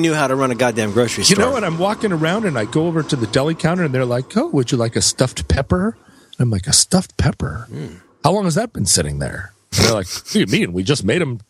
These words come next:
Speaker 2: twenty minutes ago." And I start to quiz the person. I'm like, "Well, what about the ones you don't sell?" And they're like, "Oh, well, we usually sell 'em all." I'm like, "What about the ones you don't?" They're like, "Oh, well, we throw 'em away." I'm like, "This is amazing. This place, this gro-, this is a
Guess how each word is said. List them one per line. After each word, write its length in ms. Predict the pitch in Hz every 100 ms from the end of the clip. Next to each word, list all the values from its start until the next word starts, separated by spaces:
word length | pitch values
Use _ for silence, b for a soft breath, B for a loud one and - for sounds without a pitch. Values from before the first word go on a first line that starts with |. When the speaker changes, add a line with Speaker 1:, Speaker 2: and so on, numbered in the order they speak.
| -
Speaker 2:
twenty 220 | - 151 185
minutes 260 | 240 -
ago." 360 | 82 73 62 - _ _ _ _ _ _ -
And 140 | 180
I 80 | 226
start 280 | 190 262 202
to 100 | 208
quiz 320 | - 247 285
the 60 | -
person. 280 | 165 131 139
I'm 80 |
like, 140 | 135 139
"Well, 120 | 156
what 120 | 175
about 200 | 175 170
the 80 | 170
ones 200 | 175 165
you 60 | 175
don't 180 | 175 -
sell?" 180 | 226
And 80 | 185
they're 80 | 107
like, 200 | 107 101
"Oh, 160 | 143 120
well, 180 | 110 107
we 100 | 120
usually 320 | 98 71 76
sell 220 | - 73
'em 120 | 57
all." 180 | 60 - _ _ _ _ _ -
I'm 80 | 160
like, 180 | 127 - _ _ _ _ _ _ _ _ -
"What 140 | 165
about 260 | 175 190 180
the 80 | 180
ones 220 | 202 185
you 60 | 202
don't?" 320 | 262 220 -
They're 100 | 143
like, 180 | 107 101
"Oh, 180 | 339 285
well, 160 | 92 104
we 100 | 101
throw 240 | - 165
'em 80 | 190
away." 460 | 175 196 - - - _ b b b b
I'm 80 | -
like, 180 | 85 -
"This 180 | 165 131
is 100 | -
amazing. 680 | 85 196 226 98 76 73 - _ _ _ -
This 120 | 185
place, 320 | - 190 - 127
this 180 | 170
gro-, 240 | - 220 277
this 180 | 156 233
is 60 |
a 60 | 185